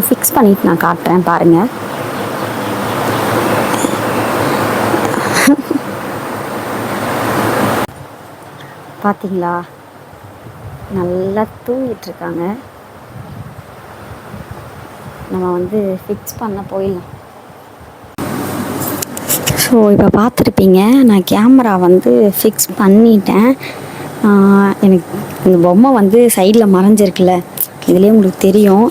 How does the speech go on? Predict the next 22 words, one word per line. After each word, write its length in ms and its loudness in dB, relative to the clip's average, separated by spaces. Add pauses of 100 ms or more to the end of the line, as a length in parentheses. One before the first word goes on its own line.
(320)
உங்களால் 360 4
கண்டுபிடிக்க 540 2
முடியாது. 440 4 (260)
கேமரா 260 4
வச்சுருக்குன்னு 400 2
சொல்லிட்டு 260 2
கண்டுபிடிக்க 500 2
முடியாது. 400 4 (340)
பொம்மை 340 4
வந்து 200 4 (120)
தெரியும், 460 4
ஆனா 120 4 (120)
வந்து 200 4 (560)
கேமரா 380 4
வச்சுருக்கேன்னு 480 2
சொல்லிட்டு 260 2 (140)
கண்டே 260 6 (100)
பிடிக்க 260 2 (100)
முடியாதுன்னு 520 4
தான் 140 6
நினைக்கிறேன். 500 2 (760)
சரி, 200 4